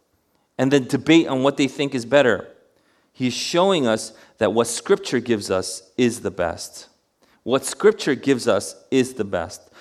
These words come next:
The church, the body of Christ, then you see, if you see all of this in context in chapter seven, the church, the body of Christ,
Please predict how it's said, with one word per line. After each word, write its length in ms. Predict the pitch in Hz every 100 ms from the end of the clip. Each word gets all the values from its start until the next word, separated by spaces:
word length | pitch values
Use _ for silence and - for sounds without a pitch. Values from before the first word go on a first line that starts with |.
| -
The 100 | -
church, 520 | 110 - 190 240 - -
the 100 | 98
body 380 | 98 131 170
of 120 | 185 -
Christ, 560 | 120 104 107 - - _ _ _ _ - -
then 400 | 117 131 151 147
you 120 | 135
see, 480 | 127 - 180 123 107
if 160 | 95 123
you 60 |
see 320 | - - 151 -
all 280 | 131 160 185
of 100 | 156
this 180 | 151 143
in 80 |
context 580 | 127 113 107 - 95 -
in 100 | 104
chapter 360 | 95 117 104 110
seven, 440 | - 104 95 95 - - - -
the 100 | 107
church, 600 | - - 208 220 - - _ _
the 100 | -
body 340 | - 123 170
of 140 | 185 175
Christ, 460 | - 98 98 -